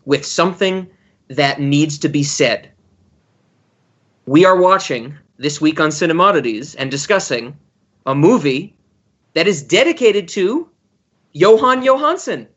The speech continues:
who also performed the music for this movie. So Jóhann Jóhannsson, of course, I think we talked about it. It was on our Sicario Dos episode, right? Where he passed away,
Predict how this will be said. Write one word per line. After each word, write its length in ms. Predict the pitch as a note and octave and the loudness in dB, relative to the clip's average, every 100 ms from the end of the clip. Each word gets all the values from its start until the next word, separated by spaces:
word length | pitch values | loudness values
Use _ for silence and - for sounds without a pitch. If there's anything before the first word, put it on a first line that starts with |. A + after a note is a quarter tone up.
| _ | _
who 160 | F3 E3+ | -6 -4
also 280 | E3+ G3+ | -4 -4
performed 640 | F#3+ - - E3+ D#3 C3+ A#2+ | -2 -2 0 2 2 2 -4
the 100 | C3 | -8
music 380 | C3 B2+ A#2+ - | -6 -8 -8 -8
for 240 | C#3 B2 | -4 -4
this 220 | A#2+ A#2 | -4 -8
movie. 380 | C3 C3 A#2 - _ - - | -4 -4 -4 -12 _ -20 -20
So 280 | - E3+ D#3 | -2 4 4
Jóhann 440 | C#3+ F3 G3 G3 F3 | 6 4 4 2 2
Jóhannsson, 500 | D#3+ G#3 A#3+ A3+ A3+ | 2 2 -2 0 -2
of 100 | D#3+ | 0
course, 240 | G3+ F3+ | -4 -2
I 60 | C#3 | -4
think 160 | F3+ F3 | -4 -6
we 60 | |
talked 220 | E3 F3 F3 | 0 0 0
about 200 | E3 E3 | 0 2
it. 140 | D3 | 2
It 80 | C#3+ | 0
was 120 | C#3 | -2
on 100 | E3 | 0
our 220 | G3 C3+ B2 | 2 2 0
Sicario 680 | - - F#3 D#3+ E3+ C#3+ | -4 -4 0 4 6 4
Dos 280 | D3 C4+ - | 4 0 0
episode, 420 | G#2+ B2 - A2+ | -8 -6 -4 -4
right? 340 | A2 C3 E4 - | 0 0 0 -2
Where 120 | B2+ | -2
he 100 | C3 | -2
passed 320 | C#3 C3+ C3 | -2 -4 -4
away, 400 | C3 D3 C4 D#4+ | -2 2 2 0